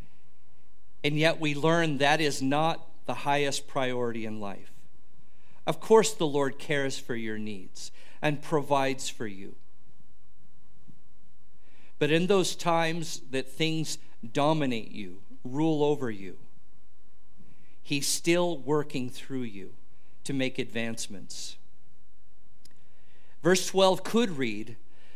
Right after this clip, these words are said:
"The things which dominated me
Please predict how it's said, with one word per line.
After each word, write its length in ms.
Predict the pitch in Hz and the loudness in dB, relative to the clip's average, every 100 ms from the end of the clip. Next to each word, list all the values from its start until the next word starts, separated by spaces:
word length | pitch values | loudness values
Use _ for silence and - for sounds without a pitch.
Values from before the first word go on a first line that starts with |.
| - - | -4 -2
"The 120 | 147 | 0
things 580 | 147 - 214 240 240 175 | 0 6 6 6 4 2
which 380 | 170 185 160 120 | 4 4 2 2
dominated 760 | 170 185 180 143 127 117 113 113 | 4 4 4 4 2 0 -2 -2
me 300 | 107 107 | -2 -2